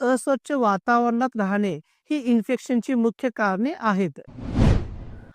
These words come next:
आता इन्फेक्शनच्या लक्षणांबद्दल बोलूया. येथे मी इन्फेक्शनच्या वेगवेगळ्या लक्षणांबद्दल सांगणार आहे.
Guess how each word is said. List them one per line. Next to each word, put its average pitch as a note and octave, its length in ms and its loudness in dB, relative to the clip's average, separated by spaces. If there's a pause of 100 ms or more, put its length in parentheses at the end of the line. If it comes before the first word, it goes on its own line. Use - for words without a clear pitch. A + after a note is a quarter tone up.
आता C4+ 220 2
इन्फेक्शनच्या C#4 840 4
लक्षणांबद्दल A3 800 0
बोलूया. E3 520 -2 (440)
येथे D4 220 2
मी D4+ 120 4
इन्फेक्शनच्या C#4+ 840 0
वेगवेगळ्या C4 840 2
लक्षणांबद्दल A#3 760 0
सांगणार G#3 520 -2
आहे. E3+ 340 -6